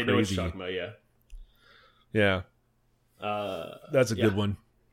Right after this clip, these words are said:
Speaker 2: 'Cause he had the whole Tony Stark's,
Speaker 1: So this, this
Speaker 2: um,
Speaker 1: new, this new Lost Tapes thing, like,
Speaker 2: Alter
Speaker 1: he's
Speaker 2: Ego?
Speaker 1: been doing, he's had this brief period of time where he has dabbled with making music with indie bands, um,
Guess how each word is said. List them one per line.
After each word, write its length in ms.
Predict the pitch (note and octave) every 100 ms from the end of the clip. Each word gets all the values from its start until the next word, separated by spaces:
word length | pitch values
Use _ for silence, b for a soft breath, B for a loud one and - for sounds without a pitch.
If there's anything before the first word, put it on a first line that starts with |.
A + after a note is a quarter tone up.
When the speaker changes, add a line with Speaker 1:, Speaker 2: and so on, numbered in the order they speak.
| _ _ D#3+
Speaker 2:
'Cause 140 | - G#2+
he 100 | A#2
had 100 | G#2+
the 100 | G2
whole 200 | G#2+ G#2+
Tony 260 | G#2+ G2+
Stark's, 600 | F#2+ A2 G#2+ G2+ - - -
Speaker 1:
So 180 | - C#3
this, 200 | D3 D#3+
this 280 | G#2+ D#3 G2+
Speaker 2:
um, 60 |
Speaker 1:
new, 240 | D3+ D3 D3
this 220 | D3 C#3
new 120 | D#3+
Lost 300 | C#3 C3+ C3+
Tapes 220 | C#3+ C3+
thing, 340 | - D3 C#3 C3+
like, 140 | A2+
Speaker 2:
Alter 80 | A2
Speaker 1:
he's 100 | A2+
Speaker 2:
Ego? 100 | A#2+
Speaker 1:
been 200 | A#2+ C3
doing, 600 | A2+ A#2+ A#2+ A#2 A#2 A2+ A2+ _ _ _ _ _ _ _
he's 220 | B2 -
had 140 | D3
this 160 | C#3 B2
brief 380 | G2+ B2 B2+ -
period 300 | C3 A#2+ A2+
of 100 | G#2+
time 380 | B2+ A#2 A2+
where 140 | A2 G#2
he 160 | A2+
has 180 | A2 G#2
dabbled 480 | - G#2+ A2 A2+ A2
with 180 | G#2 -
making 320 | G#2+ G#2+ G#2+
music 300 | G2+ G#2 G#2+
with 100 | G#2
indie 240 | G#2 G#2
bands, 460 | B2+ E3+ A#3+ - - _ _ _ _ _ _ _
um, 540 | G#2+ G2+ F#2+ F#2 F2+